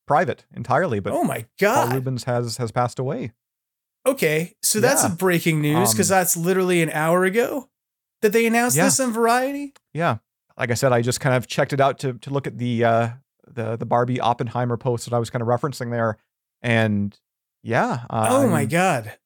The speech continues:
Speaker 2: Okay, so this is
Speaker 1: For
Speaker 2: gonna be
Speaker 1: tho-
Speaker 2: the, the most raw reaction that anybody's ever heard on Extraplasm, because <laughs> you and I are gonna find out together that Pee Wee Herman has died. Um,
Speaker 1: Yeah, I mean, for those that are unaware, I mean, Pee Wee Herman, Paul Rubens,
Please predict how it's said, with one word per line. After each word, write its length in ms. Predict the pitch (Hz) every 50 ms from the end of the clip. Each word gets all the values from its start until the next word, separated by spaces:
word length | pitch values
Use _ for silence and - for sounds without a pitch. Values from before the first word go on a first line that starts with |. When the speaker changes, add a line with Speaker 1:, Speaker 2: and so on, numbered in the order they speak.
| _ -
Speaker 2:
Okay, 240 | 208 208 240 202 185
so 180 | 175 - 202 196
this 180 | 220 254 -
is 120 | 294 226 202
Speaker 1:
For 100 | 254 254
Speaker 2:
gonna 120 | - -
be 120 | 170 233
Speaker 1:
tho- 160 | 214 185 202 202 -
Speaker 2:
the, 60 | 190
the 80 | 170 196
most 220 | 202 208 202 - 165
raw 360 | 151 151 170 196 220 254 285
reaction 560 | 277 262 247 226 220 247 - - - - 170 147
that 100 | 139 156
anybody's 460 | 190 214 214 180 202 196 196 170 -
ever 300 | 170 202 196 208 208 180
heard 340 | 143 190 220 285 254 147 120
on 160 | - 120 123
Extraplasm, 640 | 156 208 - - - 135 - 139 131 127 123 123 127
because 420 | 127 135 - - 269 240 180 170 -
<laughs> 0 |
you 180 | 220 233 269 214
and 160 | 262 269 302
I 200 | 226 - 254 311
are 140 | 285 226 247
gonna 220 | 226 214 240 247 240
find 360 | - - 277 254 247 254 254
out 180 | 247 254 254 247
together 440 | 277 254 202 269 262 269 277 247 220
that 200 | 196 208 202 208
Pee 160 | - 220 254
Wee 120 | 254 262 247
Herman 360 | 202 208 247 302 285 214 170
has 160 | 151 139 131
died. 400 | 127 139 127 120 113 107 - - _ _ _ _ _ _ _ _ _ _ _ _ _ _ _ _ -
Um, 140 | 190 190 180
Speaker 1:
Yeah, 240 | 180 175 175 139 107
I 160 | 107 120 127
mean, 480 | 127 135 131 131 131 123 123 120 - - _ 131
for 120 | - 170
those 180 | 147 175 202 160
that 80 | 202 151
are 60 | 165
unaware, 360 | 160 156 135 127 135 143 151
I 20 | 143
mean, 160 | 131 123 117
Pee 120 | 113 -
Wee 120 | 147 143 127
Herman, 380 | 110 127 127 127 127 123 120 110
Paul 160 | 123 123 120
Rubens, 680 | 113 117 123 120 117 113 113 117 120 117 - - -